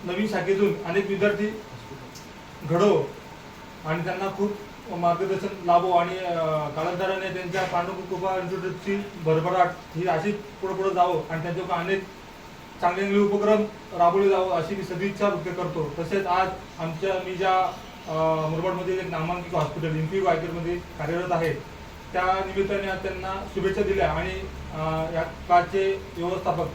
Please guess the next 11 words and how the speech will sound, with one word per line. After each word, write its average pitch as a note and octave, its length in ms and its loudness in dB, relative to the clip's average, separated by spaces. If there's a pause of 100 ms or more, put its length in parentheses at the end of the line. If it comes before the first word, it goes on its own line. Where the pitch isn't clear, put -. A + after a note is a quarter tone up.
(140)
माननीय E3+ 360 -4
पांडुरंग F3 680 -2 (160)
तानाजी E3+ 240 0
घागे D#3 220 2
सर D#3+ 180 -2
यांनी D#3+ 400 -2 (680)
येत्या F3 220 2
दहा F3+ 220 2
दिवसात G3+ 640 2
इथे F#3+ 200 2
एक G3 220 2